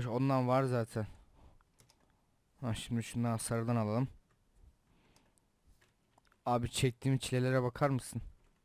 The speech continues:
Şimdi birazcık daha ne alalım? Başka yün var mı o bey? Ya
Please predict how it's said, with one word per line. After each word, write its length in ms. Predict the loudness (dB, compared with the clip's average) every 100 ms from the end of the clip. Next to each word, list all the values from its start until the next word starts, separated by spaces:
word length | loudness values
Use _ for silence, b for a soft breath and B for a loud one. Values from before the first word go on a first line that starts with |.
| _ _ _ _ _ b b b b b b b b _ -20 -20 -20 -20 _
Şimdi 500 | -16 -4 0 0 0
birazcık 440 | 0 2 2 -2 -2
daha 360 | 0 2 2
ne 120 | 0 2
alalım? 340 | 2 2 0 B B B B -20 _ _ -20 B B B 0
Başka 300 | 2 4 6
yün 280 | 8 10
var 160 | 10 10
mı 240 | 10 8
o 60 | 10
bey? 220 | 10 8 2 -20 _ _ _ _ _ _ _ _ _ _ _ _ _ _ b b b b b _ -2
Ya 140 | -2